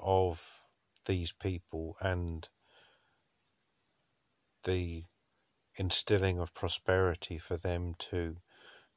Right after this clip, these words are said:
to live full lives, to engage in commerce, to,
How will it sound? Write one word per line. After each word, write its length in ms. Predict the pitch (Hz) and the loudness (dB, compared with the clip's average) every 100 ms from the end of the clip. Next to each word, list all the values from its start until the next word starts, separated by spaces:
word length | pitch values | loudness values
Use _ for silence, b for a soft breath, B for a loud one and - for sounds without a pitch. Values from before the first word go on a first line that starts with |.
| - | -4
to 220 | 92 85 | -2 -2
live 340 | 90 92 90 | 0 0 0
full 400 | - - 95 90 | -2 0 2 2
lives, 580 | 85 92 87 80 78 - - | 4 4 4 0 -4 -6 -6
to 340 | - 80 82 - b b b b b b b _ _ _ - | -4 -4 -6 -12 b b b b b b b _ _ _ -4
engage 500 | 104 98 98 95 87 | 0 6 6 6 2
in 120 | 87 85 | -6 -6
commerce, 760 | - - 92 85 78 80 - - | -4 0 2 0 -4 -4 -8 -8
to, 440 | - 87 82 | -4 -4 -4